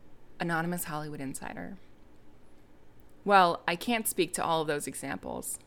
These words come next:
but it recently came to light that Smith was, indeed, asked to leave by the event officials. He refused, and the Academy is now looking into repercussions. Another thing that really struck me,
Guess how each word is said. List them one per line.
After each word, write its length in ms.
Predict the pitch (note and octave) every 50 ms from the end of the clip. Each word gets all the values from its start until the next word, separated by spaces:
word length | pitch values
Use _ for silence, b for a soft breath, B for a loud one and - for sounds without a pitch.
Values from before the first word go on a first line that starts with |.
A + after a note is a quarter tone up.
| - - - - - -
but 280 | - F#3 D#3+ D#3+ - - - - -
it 140 | F#3 E3+ -
recently 400 | G3 G#3+ G#3 - A#3+ F#3+ F3 D#3
came 240 | - - E3 D3+ -
to 120 | - E3
light 300 | C#3+ D3+ C3 C#3 D3 -
that 160 | - E3+ -
Smith 340 | - - G3 F3 E3 - -
was, 420 | - D#3 D3+ C3+ C#3 - - - - - -
indeed, 600 | F#3 F#3+ F#3 E3+ E3 D3 C3+ C3 C#3 - F#3+ - - - - E3+
asked 300 | E3 E3 E3+ - - -
to 80 | G#3
leave 320 | F#3+ F3+ D#3+ D#3 D#3 D#3+ -
by 160 | D#3+ D#3 D#3
the 120 | C#3 D3+
event 420 | D3 - - - D#3+ D3+ D3 - - - -
officials. 720 | F3+ F#3 - F3 D3+ - - - - - - - - - - B B B B B B B B B
He 160 | B - G#3+ G3
refused, 640 | A3 B3 - - G#3 F#3+ F#3+ F#3 F3+ F#3+ - - - - -
and 120 | F#3+ F3+
the 80 | E3+ E3+
Academy 500 | E3+ - - F3+ E3 D3+ D#3+ E3 E3 E3
is 160 | D#3 E3 -
now 180 | E3+ E3+ E3+ D#3+
looking 280 | D#3+ E3 - - D#3+
into 240 | D#3 D#3+ - - -
repercussions. 840 | - - - - - - - - - - - - - - - - - - - - - - - - - - - - - - - - - - - - - - - - - - - - - - - - - - - - - - - - - - - - - - - b b b b b b b b b - - - - - - - - - - - - - - - - - - - - - - - - - - - - - - - -
Another 360 | G3+ A3+ B3+ D#4+ E4+ E4+ C#4+
thing 220 | - C4 A3 G#3
that 100 | G3 C#3+
really 260 | D#3+ G3 G#3+ A3+ G#3+
struck 380 | G3+ - - - - G#3 - -
me, 320 | D#3 C#3+ B2 C3+ E3 F3+